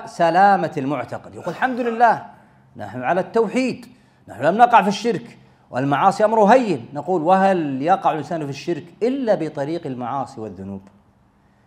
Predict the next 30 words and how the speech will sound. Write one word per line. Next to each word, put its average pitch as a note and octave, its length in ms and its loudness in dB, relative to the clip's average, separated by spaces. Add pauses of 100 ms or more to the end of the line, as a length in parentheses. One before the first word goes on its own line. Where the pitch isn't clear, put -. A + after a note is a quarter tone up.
(100)
فإنه F3 260 0
لا A#3+ 140 10
يكون C4 200 6
موحداً A#3 420 2
الليلة B3+ 460 6
ثم A#3+ 360 2
إيش؟ A3+ 380 -2 (600)
يصبح A#3 400 4
مشركاً A3 640 2
بالله F3+ 240 2
عز D3+ 240 2
وجل، C#3 160 -6
وإنما F#3+ 560 -2
تدرج C3+ 800 0
كما F#3+ 360 -4
ذكرنا C3+ 360 -4
إليه C3 140 -6
وأشرنا B2 360 -6
إليه. A2+ 160 -12 (680)
وإذا، C3 200 2
ومن D3+ 260 -2
هنا G#3 320 2
كما G#3 260 0
ذكرنا، D3+ 440 -2
هو A3 200 0
من G3 180 0
هنا A#3 240 0
تكمن B3 480 -2
خطورة G#3+ 420 -4
الإرجاء. G3 520 -2